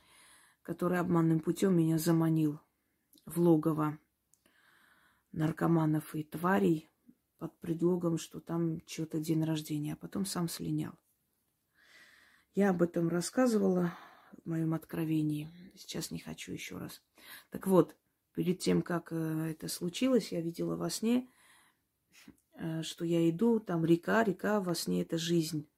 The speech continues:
твоя жизнь, судьба. И возле реки две женщины режут корову.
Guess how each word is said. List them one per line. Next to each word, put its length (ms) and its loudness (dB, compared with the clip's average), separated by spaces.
твоя 320 -6
жизнь, 340 -4
судьба. 480 -8
И 60 -4
возле 360 6
реки 340 2
две 220 4
женщины 520 2
режут 320 2
корову. 540 -4